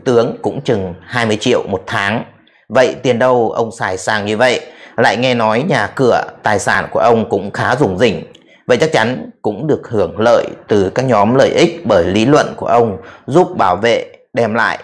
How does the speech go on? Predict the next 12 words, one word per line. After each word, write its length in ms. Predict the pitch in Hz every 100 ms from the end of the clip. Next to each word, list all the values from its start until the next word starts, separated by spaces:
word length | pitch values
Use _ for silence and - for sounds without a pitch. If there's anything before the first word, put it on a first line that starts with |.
| -
những 280 | 110 107 104
món 200 | 104 101
lợi 260 | 117 131 - - - _ -
nhuận 180 | 123 - -
khủng 260 | - 151 -
khiếp 180 | 151 143 -
như 160 | 107
vậy. 200 | 104 113 - - _ _ _ _ _ _ _ _ _ - - - - - - - -
Ngay 160 | 170 170
ở 100 | 117
Hà 160 | 117
Nội, 380 | 117 123 107 -